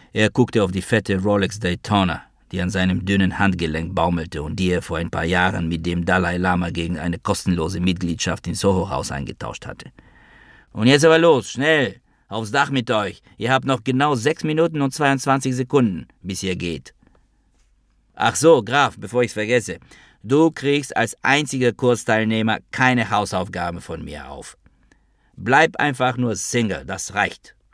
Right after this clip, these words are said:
Glaub mir, das ist besser, als es jetzt klingt." Ähm. Ethel dachte den ganzen Weg zurück an den Strand, via Südseite, im Schatten neu gepflanzter uralter alexandrinischer Baobabs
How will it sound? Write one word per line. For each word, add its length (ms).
Glaub 280
mir, 180
das 240
ist 220
besser, 320
als 140
es 120
jetzt 240
klingt." 340
Ähm. 1600
Ethel 480
dachte 360
den 180
ganzen 400
Weg 180
zurück 320
an 120
den 160
Strand, 560
via 260
Südseite, 680
im 160
Schatten 400
neu 180
gepflanzter 680
uralter 460
alexandrinischer 800
Baobabs 640